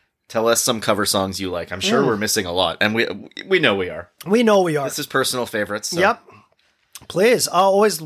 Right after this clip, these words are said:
Speaker 2: wanna listen to new music,
Speaker 1: we,
Speaker 2: so.
Speaker 1: we love music, so
Speaker 2: Yeah.
Speaker 1: as you can tell.
Speaker 2: Expand the palette a little bit.
Speaker 1: Yep.
Speaker 2: Experience some new, new tunes.
Speaker 1: Yep.
Speaker 2: I'm down
Speaker 1: So
Speaker 2: for that, so.
Speaker 1: go rock out, and, uh,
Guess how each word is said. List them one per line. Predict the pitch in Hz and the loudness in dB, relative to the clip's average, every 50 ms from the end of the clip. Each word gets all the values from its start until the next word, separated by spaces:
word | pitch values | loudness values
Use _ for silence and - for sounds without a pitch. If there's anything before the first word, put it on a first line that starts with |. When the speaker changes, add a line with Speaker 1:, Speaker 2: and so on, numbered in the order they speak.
| 143 - | -14 -12
Speaker 2:
wanna | 156 156 180 208 202 | -4 -2 0 0 0
listen | 190 208 190 - 196 | 0 -2 -2 -2 -2
to | 185 | 0
new | 185 190 196 | 0 0 0
music, | 185 180 214 190 147 139 - 104 | 2 0 0 0 -2 -2 -2 -2
Speaker 1:
we, | 107 | -2
Speaker 2:
so. | 113 120 | -2 -2
Speaker 1:
we | 117 110 113 117 | -2 -2 -2 0
love | 110 107 110 107 95 101 | 2 2 0 0 0 -2
music, | 98 95 87 87 87 80 - | -6 -6 -6 -8 -10 -10 -8
so | - - 82 78 - _ _ _ _ | -8 -6 -6 -8 -10 _ _ _ _
Speaker 2:
Yeah. | 165 180 247 262 185 143 107 | 0 2 4 4 4 4 2
Speaker 1:
as | 101 98 101 | 0 -2 -4
you | 104 | -6
can | - 98 85 | -8 -12 -10
tell. | - - 104 90 | -6 -6 -4 -2
Speaker 2:
Expand | - - - - 160 170 190 180 | -2 -2 0 2 4 4 4 2
the | 160 | 0
palette | - 160 156 175 196 214 208 | 0 0 2 2 2 2 2
a | 208 | 0
little | 214 226 233 | 0 0 0
bit. | 214 202 240 302 320 - _ _ _ | 0 0 -2 -4 -6 -10 _ _ _
Speaker 1:
Yep. | - - - - - _ | -2 -2 -2 -2 -6 _
Speaker 2:
Experience | _ - - - - 175 175 190 196 190 | _ -12 -12 -8 -4 0 0 2 2 0
some | - 190 185 | 0 0 2
new, | 196 196 185 170 - - | 2 2 2 0 -6 -10
new | - 175 180 196 | -4 -2 0 0
tunes. | 190 - 202 247 330 349 - - - - _ _ | 2 2 0 0 -2 -4 -8 -10 -12 -14 _ _
Speaker 1:
Yep. | - 107 135 | -4 -2 -2
Speaker 2:
I'm | - 208 | -2 0
down | 190 175 160 | 0 2 2
Speaker 1:
So | 117 113 | 2 2
Speaker 2:
for | 156 | 2
that, | 180 262 - | 0 -2 -4
so. | - - 196 180 - - - - | -4 -6 -6 -6 -8 -14 -10 -4
Speaker 1:
go | - 117 | 0 0
rock | 120 120 120 120 123 120 127 | 2 2 2 2 2 2 4
out, | 120 135 156 151 - _ _ _ _ _ _ | 4 4 2 0 -4 _ _ _ _ _ _
and, | - 107 110 113 110 107 104 | -2 0 0 0 0 2 4
uh, | 110 110 113 113 | 4 6 6 4